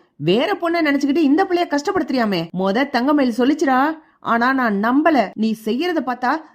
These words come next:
தங்கமயில் சொல்றது சரிதானோன்னு தோணுது" அப்படின்னு கோமதி கேக்கும்போது, "மா, இனிமே சண்டை வராது, நான் பாத்துக்கிறேன், விடுங்கம்மா" அப்படின்னு சரவணன் கோவத்தை எல்லாம் உள்ள அடக்கிக்கிட்டு அமைதியா இருக்காரு. "டேய்,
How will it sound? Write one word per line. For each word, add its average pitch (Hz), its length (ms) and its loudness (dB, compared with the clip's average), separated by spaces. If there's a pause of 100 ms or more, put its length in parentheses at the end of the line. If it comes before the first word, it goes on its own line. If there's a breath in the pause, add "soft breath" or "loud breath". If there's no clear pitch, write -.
(140)
தங்கமயில் 285 580 -2
சொல்றது 269 440 -2
சரிதானோன்னு 320 600 0
தோணுது" 311 320 2 (140)
அப்படின்னு 160 420 -2 (160)
கோமதி 202 380 2
கேக்கும்போது, 180 560 0
"மா, 220 400 0
இனிமே 190 260 0
சண்டை 202 300 -2
வராது, 175 520 -2
நான் 175 160 -4
பாத்துக்கிறேன், 196 480 -4 (320 soft breath)
விடுங்கம்மா" 214 400 2 (140)
அப்படின்னு 160 440 -2 (120)
சரவணன் 180 340 0 (120)
கோவத்தை 262 320 0
எல்லாம் 196 220 -2
உள்ள 190 260 -2
அடக்கிக்கிட்டு 185 580 -2 (300 loud breath)
அமைதியா 254 540 4
இருக்காரு. 196 360 -2
"டேய், 294 420 2